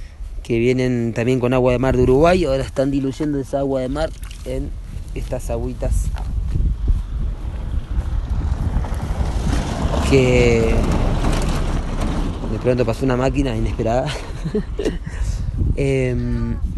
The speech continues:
estas agüitas. Así que a conectar Yemanjá con Noyum, aguas dulces y aguas saladas. Todos los ríos van al mar. ¿Más piedras?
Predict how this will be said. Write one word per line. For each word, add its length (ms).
estas 320
agüitas. 640
Así 160
que 280
a 80
conectar 560
Yemanjá 560
con 200
Noyum, 420
aguas 220
dulces 320
y 40
aguas 200
saladas. 560
Todos 200
los 120
ríos 200
van 140
al 140
mar. 260
¿Más 160
piedras? 400